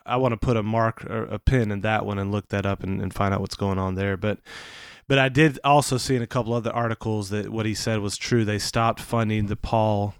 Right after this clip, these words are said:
Anderson Youth Home in two thousand fourteen, but they couldn't stop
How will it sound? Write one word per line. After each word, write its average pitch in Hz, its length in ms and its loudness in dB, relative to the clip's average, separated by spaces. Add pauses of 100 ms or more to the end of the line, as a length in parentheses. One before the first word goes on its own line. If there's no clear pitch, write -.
(160)
Anderson 101 720 0 (140)
Youth 110 260 2
Home 101 280 2
in 98 80 -2
two 117 140 -2
thousand 101 300 -2
fourteen, 113 460 0
but 101 100 0
they 104 100 0
couldn't 110 360 0
stop 104 500 0